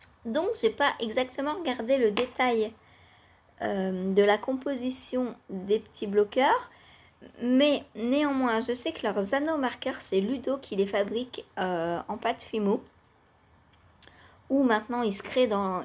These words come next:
il se, il se lance dans la création de bijoux avec les perles. J'aimerais bien trouver, euh, faudra que je regarde. Alors, pas des anneaux marqueurs, parce que j'en ai, j'en ai plein, quoi, des anneaux marqueurs, euh. Acheter pour acheter, c'est pas moi,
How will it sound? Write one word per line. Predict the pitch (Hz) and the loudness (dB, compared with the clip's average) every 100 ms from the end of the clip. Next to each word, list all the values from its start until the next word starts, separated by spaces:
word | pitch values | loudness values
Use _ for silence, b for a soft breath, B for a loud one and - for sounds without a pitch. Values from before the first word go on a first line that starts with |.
| - | -6
il | 202 | -8
se, | 202 208 190 175 175 | -6 -2 0 0 -2
il | 214 | -6
se | - - | -12 -6
lance | 226 254 | -6 -4
dans | 202 | -2
la | 175 | -2
création | 180 - 233 214 - 247 | -4 -2 0 0 -4 -6
de | 226 190 | -2 -4
bijoux | 202 214 - | -4 -10 -4
avec | 240 202 190 | 0 0 0
les | 180 | -2
perles. | 180 190 196 214 - - B B B - | 0 0 0 -2 -6 -16 B B B -4
J'aimerais | 190 202 | -2 -2
bien | 196 247 | -2 -4
trouver, | - 220 214 226 208 | -4 -4 0 2 2
euh, | 170 | 0
faudra | - 190 196 | -4 -2 -2
que | |
je | 254 | -2
regarde. | 202 233 220 175 - B B B | -8 -6 -6 -8 -10 B B B
Alors, | 185 196 | 4 4
pas | - 240 | 2 0
des | 226 220 | 0 0
anneaux | 208 202 | -2 -2
marqueurs, | 190 185 - 202 | -4 -6 -10 -14
parce | - - | -16 -18
que | - | -14
j'en | 190 165 | -12 -10
ai, | 165 113 65 | -8 -6 -8
j'en | 156 170 | -8 -6
ai | - | -8
plein, | 254 220 208 | -8 -10 -10
quoi, | 220 - | -8 -10
des | 160 170 | -10 -10
anneaux | 156 165 | -10 -10
marqueurs, | 165 165 - 185 175 | -12 -14 -14 -12 -12
euh. | - 71 _ B B B B B B B B B B _ _ - | -14 -16 _ B B B B B B B B B B _ _ 0
Acheter | 247 262 - 285 | 2 2 -2 0
pour | 277 | 2
acheter, | 262 269 - 285 | 2 0 -6 -8
c'est | - | -8
pas | 254 214 | -4 -4
moi, | 196 170 | -2 -4